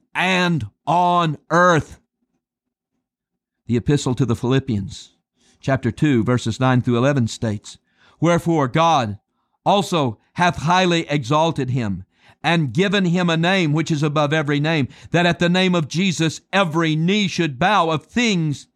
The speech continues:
in heaven and things in earth, and yes, even things under the earth, that every tongue should confess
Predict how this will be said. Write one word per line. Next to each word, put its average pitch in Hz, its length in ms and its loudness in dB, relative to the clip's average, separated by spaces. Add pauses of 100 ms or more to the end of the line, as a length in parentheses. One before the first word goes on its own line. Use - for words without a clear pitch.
(340)
in 185 180 0
heaven 160 500 -2 (920)
and 160 380 0
things 202 560 0 (160)
in 190 420 0 (180)
earth, 170 440 0 (960)
and 139 260 0
yes, 160 640 -2 (240)
even 165 400 2
things 143 520 0 (120)
under 139 260 0
the 117 200 -2
earth, 92 400 -8 (720)
that 156 280 0
every 180 460 2 (140)
tongue 190 420 2
should 156 300 -4
confess 127 720 -4